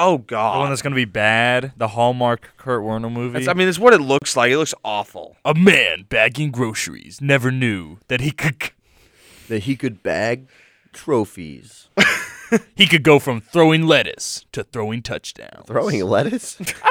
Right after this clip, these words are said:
Speaker 2: don't know. What do you throw if you're a shop, if you're, if you're a, a, a grocery bagger or a stock keeper?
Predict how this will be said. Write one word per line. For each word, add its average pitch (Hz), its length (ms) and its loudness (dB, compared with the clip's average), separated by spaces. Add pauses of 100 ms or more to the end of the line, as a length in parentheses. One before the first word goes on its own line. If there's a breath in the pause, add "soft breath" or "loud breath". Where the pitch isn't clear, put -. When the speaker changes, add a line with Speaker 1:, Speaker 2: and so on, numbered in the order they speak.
Speaker 2:
don't - 80 0
know. 120 240 4
What 185 140 0
do 339 80 -2
you 294 60 -2
throw 165 340 4
if 131 120 -4
you're 131 140 0
a 110 60 -2
shop, 120 420 0
if - 140 -14
you're, 127 160 -2
if 113 180 -10
you're 113 220 -2 (800)
a, 113 180 0 (140)
a, 104 240 -2
a 107 120 -4
grocery 117 440 -4
bagger 101 420 -2
or 95 140 -2
a 90 60 -6
stock - 560 -6
keeper? 85 500 -12